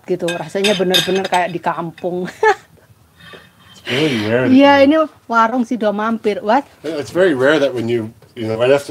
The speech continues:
Speaker 2: the snow and then you rake once, the
Speaker 1: Yeah.
Speaker 2: grass is pretty green. I mean, we got,
Speaker 1: Yeah.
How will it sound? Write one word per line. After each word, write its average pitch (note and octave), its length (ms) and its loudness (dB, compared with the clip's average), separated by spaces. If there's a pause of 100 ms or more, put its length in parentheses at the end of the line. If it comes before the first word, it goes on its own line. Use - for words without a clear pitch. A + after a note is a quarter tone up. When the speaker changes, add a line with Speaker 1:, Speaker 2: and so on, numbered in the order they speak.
Speaker 2:
the A2 80 -8
snow B2+ 400 -2
and A2+ 80 -2
then A2 160 -2
you G#2+ 80 -4
rake A#2 400 -2
once, A#2+ 240 -4
the G3+ 160 -6
Speaker 1:
Yeah. G3+ 240 2
Speaker 2:
grass A#3 80 -14
is - 80 -16
pretty G3+ 240 -10
green. A#2 400 -10
I E2+ 80 -12
mean, A#2 240 -6
we C#3 80 -8
got, G#3 160 2
Speaker 1:
Yeah. A#3+ 400 2